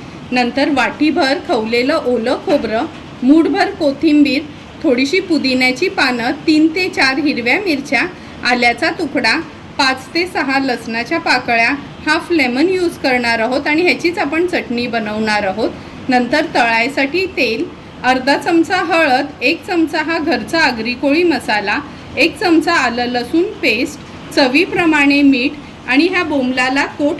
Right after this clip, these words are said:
करण्यासाठी आपण रवा घेतला, अर्धी वाटी रवा आणि दोन टेबलस्पून तांदळाचं पीठ यूज करणार आहोत.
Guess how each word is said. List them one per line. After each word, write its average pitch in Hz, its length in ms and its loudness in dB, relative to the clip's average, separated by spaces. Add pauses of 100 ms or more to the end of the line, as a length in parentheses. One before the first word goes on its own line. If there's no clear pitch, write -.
करण्यासाठी 277 800 2
आपण 240 420 0 (480)
रवा 247 340 2
घेतला, 294 420 0
अर्धी 240 360 -4
वाटी 262 340 0
रवा 247 320 -2 (180)
आणि 262 220 4
दोन 277 360 2
टेबलस्पून 277 640 0 (140)
तांदळाचं 233 540 0
पीठ 349 300 2
यूज 285 320 2
करणार 220 380 -2
आहोत. 208 260 -4